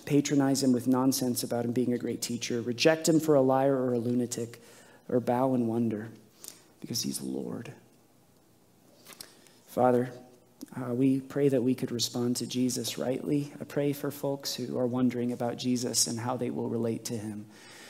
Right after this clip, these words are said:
I pray that you would help them to see him truly before they make any decision. Take hold of them, I pray,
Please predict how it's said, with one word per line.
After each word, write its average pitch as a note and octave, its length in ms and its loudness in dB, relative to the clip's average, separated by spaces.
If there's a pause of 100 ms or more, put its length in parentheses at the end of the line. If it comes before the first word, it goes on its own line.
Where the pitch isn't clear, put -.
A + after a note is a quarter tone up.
(680)
I A#2 120 -2
pray A2+ 320 2
that G#2 220 -4 (200)
you C3 100 2
would A#2+ 80 0
help B2 200 -4
them A#2 160 0
to - 120 -6
see C3 260 2
him A2+ 180 -4
truly G#2 420 -6
before A2 320 -6
they A2 140 -4
make A2 240 -6
any A2 160 -4
decision. - 560 -6 (1200)
Take - 220 -8
hold A#2+ 260 -6
of - 120 -12
them, A2 220 -8
I - 60 -16
pray, - 360 -14